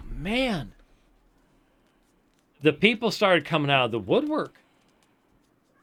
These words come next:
"Oh, I can see what you think about your people."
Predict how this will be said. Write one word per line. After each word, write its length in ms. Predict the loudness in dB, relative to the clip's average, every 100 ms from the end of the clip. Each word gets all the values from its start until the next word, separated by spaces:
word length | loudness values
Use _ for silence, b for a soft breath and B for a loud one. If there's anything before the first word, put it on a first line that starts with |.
| _ _ 4
"Oh, 240 | 6 6
I 180 | 4 2
can 140 | -2
see 180 | -2 4
what 240 | 6 6
you 140 | 6 6
think 180 | 6 6
about 260 | 4 2
your 600 | -4 2 6 6 6 4
people." 580 | 2 2 2 2 0 -2